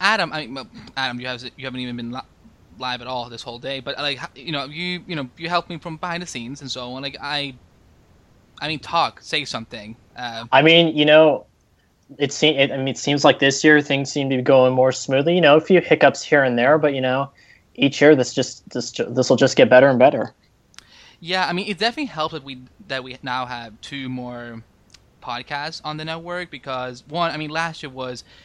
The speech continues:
Speaker 1: I mean, each podcast had to go for two hours, which, you know, I didn't mind. It was fun, but it was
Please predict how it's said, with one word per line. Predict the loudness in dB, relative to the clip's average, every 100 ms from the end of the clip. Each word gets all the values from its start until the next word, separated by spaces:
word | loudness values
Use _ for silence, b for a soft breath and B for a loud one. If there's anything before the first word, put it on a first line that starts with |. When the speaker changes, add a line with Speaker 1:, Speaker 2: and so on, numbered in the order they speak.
| b b b b b b -6
Speaker 1:
I | -2
mean, | -2 -2
each | -4 -6
podcast | -6 -8 -8
had | -12 -12
to |
go | -10 -12
for | -12
two | -14 -10
hours, | -6 -6 -8 -12
which, | -10 -4
you |
know, | -4 -2
I | -4
didn't | -2 -4 -4
mind. | -4 -4 -6 -8
It | -10 -10
was | -10
fun, | -12 -6 -4 -4 -8 -8
but | -8
it | -8
was | -10